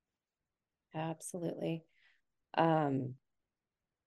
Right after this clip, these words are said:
sometimes those jaw muscles will, I mean, the overactivity can sometimes be an indication of something going on with the teeth as well that'll trigger it.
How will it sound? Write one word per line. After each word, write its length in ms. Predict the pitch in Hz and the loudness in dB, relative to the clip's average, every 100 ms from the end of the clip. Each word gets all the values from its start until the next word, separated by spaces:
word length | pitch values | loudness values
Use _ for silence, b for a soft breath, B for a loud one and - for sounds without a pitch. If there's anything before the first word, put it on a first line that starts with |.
| _ _ _ _ _ _ _ _ _ _ | _ _ _ _ _ _ _ _ _ _
sometimes 580 | - - 202 - 190 160 | -10 0 0 4 2 4
those 240 | 151 143 - | 6 4 4
jaw 200 | 147 135 | 4 6
muscles 440 | 139 135 131 139 - | 4 2 0 -2 0
will, 580 | 147 131 127 123 127 - _ _ _ _ _ _ _ - | 2 4 4 2 0 -10 _ _ _ _ _ _ _ -10
I 40 | - | 0
mean, 100 | 165 | 4
the 180 | 147 170 | 6 6
overactivity 600 | 170 160 - 170 156 147 | 6 4 2 0 0 2
can 180 | 165 151 | 0 0
sometimes 600 | 156 165 - 214 208 - | 2 0 2 2 2 2
be 100 | 190 | 2
an 60 | |
indication 500 | 185 185 196 190 202 | 2 2 0 0 0
of 160 | - 160 | 0 0
something 300 | 170 165 165 | -2 0 2
going 240 | 160 156 | 4 4
on 260 | - 151 156 | 2 2 2
with 160 | 156 | 0
the 60 | 151 | -2
teeth 360 | 143 160 156 - | -6 -6 -4 -6
as 140 | - | -4
well 220 | - - | 0 0
that'll 220 | - - - | 0 -2 -2
trigger 380 | - 175 190 | 0 0 2
it. 180 | 240 294 | 4 4